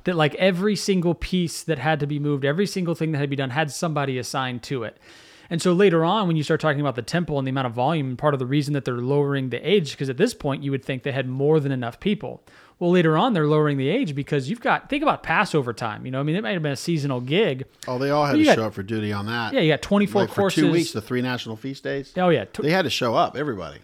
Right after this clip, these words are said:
Speaker 1: But think about it. You know, think about the, you know, j-, and you're in the back, the back office over there at the,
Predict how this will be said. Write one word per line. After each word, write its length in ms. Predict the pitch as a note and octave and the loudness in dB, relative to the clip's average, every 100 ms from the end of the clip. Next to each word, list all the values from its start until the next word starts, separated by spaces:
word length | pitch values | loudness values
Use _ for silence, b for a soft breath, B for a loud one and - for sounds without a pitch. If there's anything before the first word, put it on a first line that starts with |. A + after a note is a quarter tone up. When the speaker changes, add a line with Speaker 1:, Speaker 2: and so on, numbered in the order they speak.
| - | -10
Speaker 1:
But 100 | E3 | -2
think 160 | A3+ | 0
about 200 | E3+ A#2+ | 0 -2
it. 80 | - | -2
You 60 | D3 | -2
know, 200 | D3 D3+ B B - | 0 -2 B B -2
think 120 | G#3 | 0
about 160 | G#3+ F3+ | 2 2
the, 60 | |
you 80 | F3+ | 2
know, 120 | F3 | 2
j-, 180 | D3+ F#3 | 0 -4
and 160 | - E3 | 0 2
you're 120 | E3 | 4
in 80 | F3+ | 4
the 60 | D#3+ | 4
back, 280 | D#3 D#3+ - - | 4 4 2 -8
the 120 | D3+ | -4
back 240 | C#3+ D3+ C#3+ | 0 2 2
office 420 | D3 D3 E3 C#3+ | 2 2 0 -2
over 180 | D#3 D3 | 0 2
there 260 | D3+ D3+ D3 | 2 2 0
at 120 | C#3 | 0
the, 320 | C#3+ C3+ C3+ | 0 0 -2